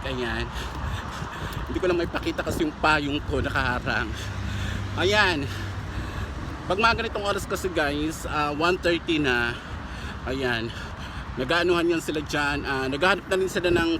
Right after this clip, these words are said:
pwestong makakainan nila kasi, ah, nagtatrabaho yan sila dito sa tapat. Sila sa tapat nagtatrabaho, guys.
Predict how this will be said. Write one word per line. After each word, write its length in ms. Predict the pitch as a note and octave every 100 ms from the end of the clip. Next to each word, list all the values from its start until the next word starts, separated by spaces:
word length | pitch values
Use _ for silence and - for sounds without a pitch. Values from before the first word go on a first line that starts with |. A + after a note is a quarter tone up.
| -
pwestong 400 | F3 E3+ - E3+
makakainan 640 | D#3 F3 E3 C#3 D3+ C#3+
nila 480 | C#3+ E3+ C#3+ C#3 C#3
kasi, 560 | D#3 E3 F#3 D3+ D3 D3+ - - - - - - -
ah, 560 | D#3+ D#3+ D#3+ D#3 D3+ D3+ - - - - - - - - - - - -
nagtatrabaho 720 | B2+ D3 F#3 G3 E3+ E3+ F3
yan 160 | E3 D#3+
sila 400 | F#3 D#3 C#3+ C#3
dito 240 | D3 D#3
sa 80 | E3+
tapat. 480 | D3+ C#3 D3 B2 - - -
Sila 160 | G3+ G3
sa 160 | G3+
tapat 320 | F#3 - F3 -
nagtatrabaho, 560 | E3 D#3+ D3+ D3+ D3 C#3+
guys. 400 | B2 A#2+ A#2+